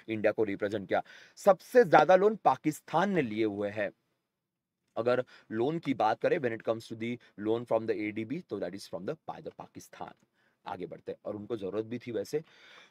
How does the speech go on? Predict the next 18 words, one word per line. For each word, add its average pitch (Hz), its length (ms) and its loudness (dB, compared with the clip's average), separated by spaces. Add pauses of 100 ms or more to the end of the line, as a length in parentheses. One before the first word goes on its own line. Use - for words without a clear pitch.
(100)
Who 240 140 8
has 214 100 2
been 240 180 6
awarded 185 320 6
the - 100 2
prestigious 180 640 2 (140)
Leipzig 160 680 2 (360)
Book 175 220 0 (120)
Prize 147 380 6
for 135 260 2
the 127 280 -2
European 196 520 6
Understanding 131 1000 0
in 135 60 -6
twenty 113 340 -2
twenty-three? 104 540 -6 (280)
ये 131 100 2
अवार्ड 120 380 2